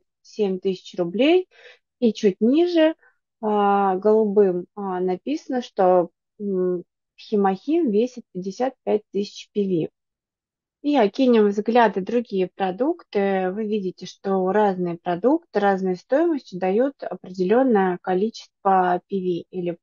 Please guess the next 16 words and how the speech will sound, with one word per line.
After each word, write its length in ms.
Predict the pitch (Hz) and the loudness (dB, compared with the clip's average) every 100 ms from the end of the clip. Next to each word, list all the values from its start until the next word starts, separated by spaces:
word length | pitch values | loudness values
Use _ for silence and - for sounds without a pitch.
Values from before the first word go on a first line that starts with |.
| - | 0
point 240 | 214 190 | 2 2
value, 600 | 185 190 240 254 196 170 - | -2 2 4 4 0 -2 -4
или, 400 | 208 202 202 185 - _ _ _ _ _ | 0 2 2 0 -6 _ _ _ _ _
а, 260 | 202 180 175 | -4 0 0
баллов. 460 | 180 202 180 165 - _ _ _ _ _ _ _ _ _ _ - | 4 4 4 0 -8 _ _ _ _ _ _ _ _ _ _ 4
То 120 | 233 | 6
есть, 160 | 208 | 6
совершая 600 | - 208 233 233 226 190 190 | 2 2 2 2 4 4 2
покупки 540 | 208 - 208 - 202 | -4 0 -4 -2 -6
в 80 | 175 | -2
Атоме, 560 | 175 175 302 359 269 - | -2 0 2 2 -2 -8
вы 280 | 185 208 277 | -4 -4 -2
накапливаете 1200 | 226 185 220 240 226 196 190 190 - 196 180 - 190 | -4 -2 -4 -4 -4 -4 -4 -6 -8 -6 -6 -10 -4
баллы. 560 | 208 196 180 165 - _ _ _ _ _ _ - | 2 2 2 0 -4 _ _ _ _ _ _ -6
Двигаемся 600 | 226 285 254 247 220 247 | -2 0 4 2 2 0
дальше. 600 | 208 190 185 - 269 | 2 2 0 -4 -6